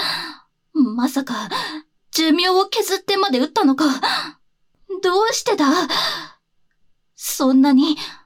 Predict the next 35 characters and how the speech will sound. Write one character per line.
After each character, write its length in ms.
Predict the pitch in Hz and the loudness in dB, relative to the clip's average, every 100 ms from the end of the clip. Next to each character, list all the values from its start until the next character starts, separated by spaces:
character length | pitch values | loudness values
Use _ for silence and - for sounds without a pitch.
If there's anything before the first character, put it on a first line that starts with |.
| _ _ - | _ _ -2
我 340 | 311 311 320 | 0 0 0
と 120 | - 240 | -2 -2
の 140 | 233 | -2
子 260 | - 330 294 | -4 -2 2
供 240 | 320 330 | 2 2
が 80 | 330 | 2
欲 200 | 359 392 | 0 0
し 100 | - | 0
か 140 | 440 | -2
っ 40 | 415 | 0
た 120 | 294 | 2
の 100 | 262 | 2
か？ 180 | 254 240 302 - - 302 - _ _ _ _ _ _ - | 0 -2 -4 -6 -8 -12 -18 _ _ _ _ _ _ -4
こ 220 | 427 381 | 0 0
ら、 80 | 285 - - 302 - - | 0 -2 -4 -6 -10 -16
目 80 | 330 370 403 440 | -4 0 2 0
を 60 | 330 | 0
閉 200 | - 403 | 0 0
じ 60 | 494 587 | 0 -2
る 60 | 494 - 254 - 988 466 - - _ _ _ _ _ _ _ _ - | 0 0 0 0 0 -2 -6 -14 _ _ _ _ _ _ _ _ -6
な！ 80 | 262 | -4
開 60 | - | -4
け 140 | 254 | -2
ろ。 100 | 320 320 302 - - - - _ _ | -2 -2 0 -2 -4 -8 -20 _ _
ま 300 | 294 311 302 | -2 0 0
だ 100 | 294 | -2
話 480 | 277 285 349 - 403 | -2 0 2 0 0
は 160 | 294 | 0
終 180 | 262 381 | 0 -2
わ 40 | 381 | -2
っ 20 | |
て 80 | 403 | -2
い 100 | 403 | 0
な 200 | 415 554 | 0 0
い！ 140 | 508 | -2